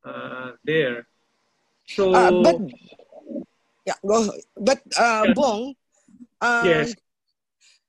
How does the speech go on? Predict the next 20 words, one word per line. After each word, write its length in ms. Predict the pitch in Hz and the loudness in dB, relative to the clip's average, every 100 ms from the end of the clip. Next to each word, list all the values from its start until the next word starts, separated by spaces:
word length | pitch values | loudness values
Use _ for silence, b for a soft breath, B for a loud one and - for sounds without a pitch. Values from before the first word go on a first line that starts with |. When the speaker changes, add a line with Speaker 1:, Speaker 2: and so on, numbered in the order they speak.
| _ - | _ -10
Speaker 2:
if 240 | 339 240 | -10 -8
the 160 | 349 247 | -10 -6
date 240 | 311 - | -6 -4
is, 400 | 302 254 - 214 | -6 -6 -8 -8
mm, 560 | 233 240 233 226 214 196 _ _ | -4 -4 -2 -4 -6 -10 _ _
uh, 560 | 185 180 175 170 160 185 | -4 -2 -4 -6 -8 -8
Metal 400 | 214 226 233 160 | -8 -6 -6 -2
Age, 320 | 214 214 247 | -2 -4 -6
what 320 | 254 254 285 - 180 | -4 -2 -2 -4 -12
years 320 | 233 254 226 | -8 -6 -6
would 160 | 220 202 | -10 -4
those 240 | 220 190 | -4 -4
be 160 | 208 208 | -6 -6
again, 320 | 208 226 247 | -4 -6 -6
please? 480 | 233 240 262 - - _ _ _ _ _ _ - _ - | -10 -10 -12 -16 -20 _ _ _ _ _ _ -20 _ -8
Speaker 1:
Between 580 | 196 - 202 208 196 170 - | -8 -6 0 2 2 -2 0
five 240 | 208 208 151 | 0 0 0
hundred 560 | 214 214 180 180 135 | 0 0 2 0 0
B 160 | 170 196 | -4 -4
C 460 | - 151 156 180 | -4 -4 -4 -8